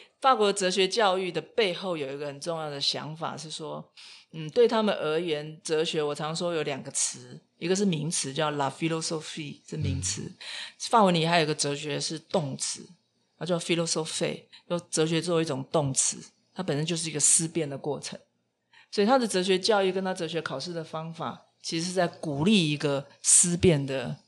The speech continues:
Speaker 1: 生活方式，然后思辨的过程。哎，所以大胆思考，啊，然后，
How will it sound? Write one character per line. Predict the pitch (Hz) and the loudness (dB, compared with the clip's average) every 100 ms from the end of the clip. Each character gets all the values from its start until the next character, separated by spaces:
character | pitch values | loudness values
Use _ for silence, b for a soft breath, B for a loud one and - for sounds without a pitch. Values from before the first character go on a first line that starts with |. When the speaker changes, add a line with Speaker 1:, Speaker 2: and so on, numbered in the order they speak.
| _ _ | _ _
Speaker 1:
生 | - - 165 | -6 0 0
活 | 147 131 | 0 -2
方 | 139 135 | -2 -2
式， | - - - _ _ _ _ | -4 -6 -12 _ _ _ _
然 | 143 | -4
后 | 156 160 | 0 2
思 | - 170 165 | 4 2 0
辨 | 165 143 | 0 0
的 | |
过 | 135 147 131 | -2 -2 -2
程。 | - - - - _ _ - | -2 -6 -10 -14 _ _ -16
哎， | - - B B | -16 -18 B B
所 | - 220 | 2 4
以 | 233 190 160 - _ _ | 6 2 -4 -12 _ _
大 | - 196 | 0 2
胆 | 143 131 | 0 -4
思 | - 165 | -6 -6
考， | 165 - 170 _ _ _ _ _ | -10 -12 -16 _ _ _ _ _
啊， | 151 143 | -12 -8
然 | 151 151 | -6 -4
后， | 180 165 156 147 | 0 2 0 -4